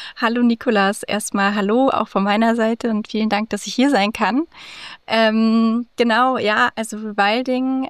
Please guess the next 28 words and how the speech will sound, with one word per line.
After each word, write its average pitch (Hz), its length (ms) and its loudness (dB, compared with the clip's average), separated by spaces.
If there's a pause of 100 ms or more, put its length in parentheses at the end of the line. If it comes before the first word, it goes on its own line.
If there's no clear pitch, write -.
(120)
ähm, 202 520 -2
Wiederverwilderung, 233 760 0
glaube 208 320 2
ich, - 260 -10
ist - 480 -8 (460)
eine 196 420 0 (140)
akzeptable 226 1120 0
Übersetzung 262 760 0 (180)
<laughs> 240 160 0
aus 269 120 -6
dem 240 160 -6
Englischen 262 400 -2
ins 214 220 -6
Deutsche. 233 360 0 (360)
Aber 214 160 0
es 196 100 -6
gibt - 160 -6
tatsächlich 202 480 -2
keine 190 400 -2
richtig 196 360 -8
feststehende 185 640 -6
deutsche 180 340 -4
Übersetzung, 202 640 -4 (460)
die 190 280 -4
verbreitet 190 560 -6
wäre 214 300 -2
oder 220 220 -2
so. 226 160 -4